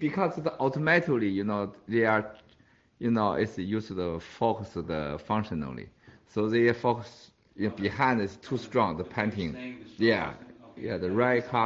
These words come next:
Speaker 1: colors. I want they focus me here. <laughs>
Speaker 2: Yeah.
Speaker 1: No, hey, I think this can help.
Speaker 2: I,
Speaker 1: Because
Speaker 2: I,
Speaker 1: this
Speaker 2: I think so. It stopped bouncing.
Speaker 1: Yeah, yeah, yeah. The bouncing is behind the picture.
Speaker 2: Hmm. The, the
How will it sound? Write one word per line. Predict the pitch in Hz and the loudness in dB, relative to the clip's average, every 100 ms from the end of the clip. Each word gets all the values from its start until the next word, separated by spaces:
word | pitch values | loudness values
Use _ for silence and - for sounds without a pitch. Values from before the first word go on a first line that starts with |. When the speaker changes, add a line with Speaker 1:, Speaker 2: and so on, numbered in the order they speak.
| 107 | 2
Speaker 1:
colors. | 104 104 104 - _ _ _ _ _ | -2 -4 -8 -20 _ _ _ _ _
I | 117 | -2
want | 120 143 135 | 0 0 2
they | 143 | 0
focus | 139 139 139 139 | 0 -2 -2 -6
me | 139 139 | -8 -4
here. | 165 143 107 - - - - | -2 -2 -2 -6 -18 -20 -20
<laughs> | - - - | -20 -20 -20
Speaker 2:
Yeah. | 117 - - _ _ - _ _ _ _ - | -20 -20 -20 _ _ -20 _ _ _ _ -8
Speaker 1:
No, | 180 240 240 | -4 -2 0
hey, | 240 - | -2 -2
I | 190 | -6
think | 190 185 180 151 | -6 -8 -6 -2
this | 175 175 | -2 -4
can | 165 135 | -8 -6
help. | 147 120 - - _ _ _ _ _ | -4 -4 -6 -18 _ _ _ _ _
Speaker 2:
I, | - | -10
Speaker 1:
Because | 113 135 123 | 0 0 0
Speaker 2:
I, | |
Speaker 1:
this | - 135 | -2 -4
Speaker 2:
I | 165 160 | -6 -12
think | 170 170 | -12 -14
so. | 165 156 147 | -14 -14 -14
It | - | -16
stopped | 151 143 143 - 117 | -16 -14 -14 -18 -20
bouncing. | 127 135 135 - - - - | -16 -14 -16 -20 -20 -20 -4
Speaker 1:
Yeah, | 120 110 | -2 0
yeah, | 110 | 0
yeah. | 104 98 85 80 _ _ _ _ _ _ _ _ _ _ | 0 -2 -6 -12 _ _ _ _ _ _ _ _ _ _
The | - | -12
bouncing | - 151 151 135 | -2 -2 -2 -4
is | 127 | -4
behind | 123 120 117 117 120 107 | -4 -4 -4 -2 -4 -4
the | 104 | -8
picture. | 123 120 117 85 69 - _ | -6 -6 -6 -10 -10 -14 _
Speaker 2:
Hmm. | 127 117 - - _ 135 | -20 -20 -20 -20 _ -20
The, | 147 | -20
the | 151 | -20